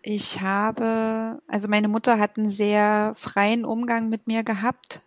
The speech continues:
obwohl die das, glaub ich, damals, also die hätte nicht beschreiben können, was sie eigentlich tut, glaub ich, aber sie hat mir sehr viel Selbstständigkeit schon immer zugetraut. Und ich hab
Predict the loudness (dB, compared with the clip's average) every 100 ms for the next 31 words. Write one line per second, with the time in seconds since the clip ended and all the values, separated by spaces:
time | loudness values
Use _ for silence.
0 | -16 -14 -4 -2 -2 -4 -6 -4 -2 -2
1 | -2 -2 -2 -2 -4 -4 -6 -10 -8 -8
2 | -6 -6 -6 -6 -6 -2 0 2 2 0
3 | -2 -2 -2 -2 0 -2 -2 -2 -2 -2
4 | -2 -2 -2 0 2 0 -2 -2 0 0
5 | -2 -4 _ -16 _ _ -6 0 0 2
6 | 2 2 -2 -2 -4 -4 -6 -4 -2 -4
7 | -6 -12 -16 -20 -12 -6 -4 -2 -4 -4
8 | -6 -8 -10 -6 -6 -6 -10 _ _ _
9 | _ _ _ -4 -2 -2 -4 -6 -6 -6
10 | -4